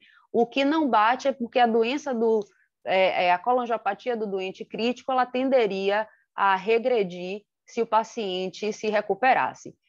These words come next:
E nesse contexto aí, a gente tem o paciente que agrava e que tem várias medicações, a gente tem contexto hoje de pós-vacina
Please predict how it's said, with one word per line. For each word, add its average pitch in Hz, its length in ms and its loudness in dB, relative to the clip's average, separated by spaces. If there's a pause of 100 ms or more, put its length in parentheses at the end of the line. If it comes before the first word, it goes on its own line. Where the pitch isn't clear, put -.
(180)
E 277 80 -2
nesse 339 300 2
contexto 254 560 2
aí, 262 280 0
a 330 40 -2
gente 294 240 -8
tem 247 200 -2
o 233 60 -6
paciente 226 440 -2
que 285 100 -8
agrava 254 640 2
e 254 80 -2
que 240 140 -8
tem 220 300 -2 (260)
várias 226 360 2
medicações, 202 880 -6
a 214 60 -2
gente - 180 -8
tem 208 140 -4
contexto 214 580 0
hoje 202 240 2
de 196 140 -4
pós-vacina 208 1080 -2